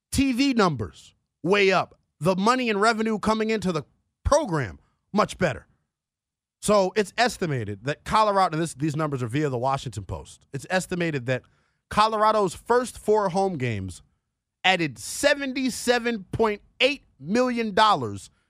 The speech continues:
to the city of Colorado's economy. That's the only impact you need to know right there, what type of impact Deion's having on the University of Colorado. He's completely revitalized their economy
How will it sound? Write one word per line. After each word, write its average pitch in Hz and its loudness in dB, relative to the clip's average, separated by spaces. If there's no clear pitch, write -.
to 175 -6
the 170 -2
city 240 -4
of 196 -2
Colorado's 190 2
economy. 160 -2
That's - 0
the 403 -2
only 320 0
impact 254 2
you 240 -4
need 247 -2
to 233 -4
know 226 4
right 202 2
there, 185 0
what 147 -4
type 160 -2
of 151 -8
impact 160 -2
Deion's 165 0
having 151 0
on 185 0
the 185 -2
University 170 0
of 139 -6
Colorado. 170 0
He's 254 -4
completely 254 -6
revitalized 196 2
their 170 0
economy 139 0